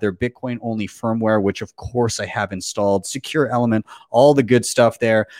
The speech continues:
Uh, and I've been using it a lot with multi-sigs alongside my Cold Card, which is friggin' awesome. I love the thing. So check it out.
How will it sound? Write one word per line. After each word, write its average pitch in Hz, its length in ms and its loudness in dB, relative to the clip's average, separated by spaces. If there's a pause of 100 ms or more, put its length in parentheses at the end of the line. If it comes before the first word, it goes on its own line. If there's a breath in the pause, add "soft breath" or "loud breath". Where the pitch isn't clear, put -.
(140 loud breath)
Uh, 120 320 2
and 151 100 4
I've 160 100 2
been 185 140 -2
using 226 260 -2
it 254 60 -6
a 190 80 0
lot 143 320 -4
with 123 320 0
multi-sigs 151 800 0
alongside 123 800 2
my 98 220 -6
Cold 131 320 -2
Card, 120 360 0
which 98 240 -4
is 90 200 -10 (180)
friggin' 113 420 -6
awesome. 104 360 -8
I 95 80 -2
love 101 180 0
the 101 100 -4
thing. 101 280 -4 (180 loud breath)
So 165 140 0
check 170 260 0
it 143 80 2
out. 135 220 6